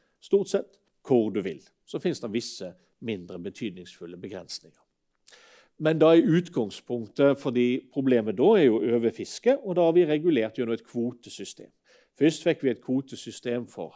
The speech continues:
havfiske, og senere har vi fått et kvotesystem for fjordfiske. Det kom på nitten nittitallet. Og så har vi de senere årene til og med fått begrensninger for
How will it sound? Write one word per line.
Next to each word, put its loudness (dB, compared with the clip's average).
havfiske, -2
og -4
senere -4
har -6
vi -6
fått -8
et -10
kvotesystem -4
for 4
fjordfiske. -2
Det -4
kom -6
på -6
nitten -12
nittitallet. -18
Og 0
så 4
har 8
vi -2
de -4
senere -6
årene -6
til 6
og 2
med 2
fått -2
begrensninger -4
for -6